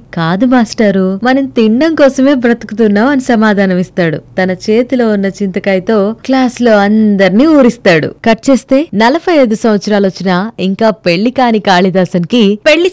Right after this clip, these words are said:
చేయాలి అనుకుంటాడు వాళ్ళ మావయ్య. ఎప్పుడు పెళ్ళన్నా ఏదో ఒకలా తప్పించుకునే తను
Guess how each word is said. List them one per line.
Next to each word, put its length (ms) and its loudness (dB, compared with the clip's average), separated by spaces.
చేయాలి 320 0
అనుకుంటాడు 500 0
వాళ్ళ 200 2
మావయ్య. 520 0
ఎప్పుడు 260 0
పెళ్ళన్నా 720 0
ఏదో 420 2
ఒకలా 200 -2
తప్పించుకునే 600 -2
తను 420 -2